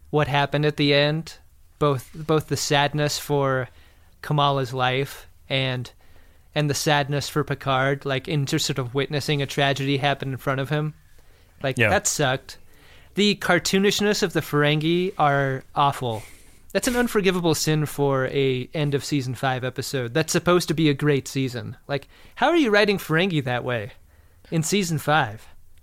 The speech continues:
Speaker 1: Give me a break.
Speaker 2: Yeah. <laughs> It's pretty
Speaker 1: So,
Speaker 2: rough.
Speaker 1: I don't know. I, I guess that's my answer. I don't know if I like this episode.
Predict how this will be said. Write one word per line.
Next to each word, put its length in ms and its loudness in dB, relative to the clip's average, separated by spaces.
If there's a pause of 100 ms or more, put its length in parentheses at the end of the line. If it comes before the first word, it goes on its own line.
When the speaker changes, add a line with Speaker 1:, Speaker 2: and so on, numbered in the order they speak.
(280)
Speaker 1:
Give 80 -8
me 100 -2
a 40 0
break. 460 0 (220)
Speaker 2:
Yeah. 260 -2 (400)
<laughs> 380 -16
It's 180 -6
pretty 220 4
Speaker 1:
So, 100 4
Speaker 2:
rough. 340 2 (600)
Speaker 1:
I 140 4
don't 120 4
know. 260 2 (200)
I, 120 -6 (600)
I 120 2
guess 180 2
that's 220 2
my 80 2
answer. 420 0
I 140 4
don't 100 2
know 100 4
if 100 0
I 80 6
like 180 2
this 160 -6
episode. 440 -8